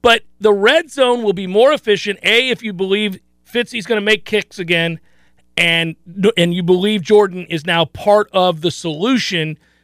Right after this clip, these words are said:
play calling wise, with his legs in the red zone.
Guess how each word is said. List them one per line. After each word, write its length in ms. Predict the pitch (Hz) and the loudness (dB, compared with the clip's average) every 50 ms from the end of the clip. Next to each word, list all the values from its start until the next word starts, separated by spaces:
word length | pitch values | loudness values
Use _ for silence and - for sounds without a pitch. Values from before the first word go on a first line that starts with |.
| _ _ _ | _ _ _
play 220 | - - 247 285 | 0 2 2 2
calling 340 | - - 247 226 202 190 180 | 2 2 0 0 0 -2 -2
wise, 400 | 170 165 160 160 160 156 156 143 | -2 0 0 0 0 -2 -4 -8
with 240 | 160 147 185 233 247 | -6 -2 0 0 0
his 160 | 262 247 180 196 | 0 -2 -4 0
legs 440 | 190 185 175 170 170 165 151 - - _ | 0 2 2 2 2 0 -6 -14 -10 _
in 120 | - 208 202 | -4 -4 -2
the 60 | 190 | 0
red 200 | 175 185 170 151 | 2 2 0 0
zone. 140 | 123 113 - | -4 -12 -20